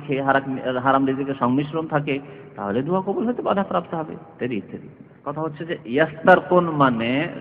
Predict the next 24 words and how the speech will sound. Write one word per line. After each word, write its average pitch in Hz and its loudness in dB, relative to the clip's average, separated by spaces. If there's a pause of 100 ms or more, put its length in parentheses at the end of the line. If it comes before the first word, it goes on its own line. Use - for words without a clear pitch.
ঝাড়ফুঁক 117 0 (140)
তলব 95 -2 (100)
করা, - -14 (500)
ঝাড়ফুঁক 107 -8 (120)
চা-, 104 -10
কারো 107 -2
কাছ 104 -6
থেকে 127 -10
চেয়ে 110 0
এনে 107 -2
করাই 95 2
না। 87 -8 (420)
কেন 160 2
করাই 196 6
না? 220 4 (220)
অধিক 202 0
তাওয়াক্কুলের 143 4
কারণে, 95 -10 (120)
আল্লাহর 160 6
ওপর 160 6
খুব - 2
বেশি - 2
আস্থার 127 2
কারণে। 110 -2